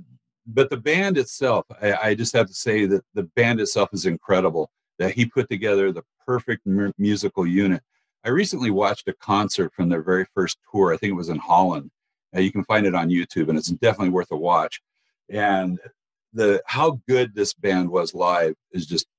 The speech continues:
unbelievable. And of course, having this material to draw on, it's really quite kind of a shame when they play a Rainbow song or they play a Black Sabbath song. It's like,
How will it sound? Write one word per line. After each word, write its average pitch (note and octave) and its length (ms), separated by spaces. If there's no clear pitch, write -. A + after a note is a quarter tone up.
unbelievable. F#2 840
And D#2 120
of - 60
course, - 160
having A2+ 300
this F#2+ 200
material F#2 340
to D#2+ 80
draw F#2+ 280
on, D#2+ 180
it's G#2 160
really D#3+ 180
quite A#2+ 380
kind A#2 160
of G#2 80
a G2 60
shame A#2+ 400
when F#2 140
they F2+ 100
play G2+ 220
a F2+ 80
Rainbow G2 380
song F2+ 320
or F2 80
they E2+ 100
play B2 240
a G2 60
Black E2 280
Sabbath E2 300
song. D#2+ 180
It's D#2+ 100
like, E2+ 140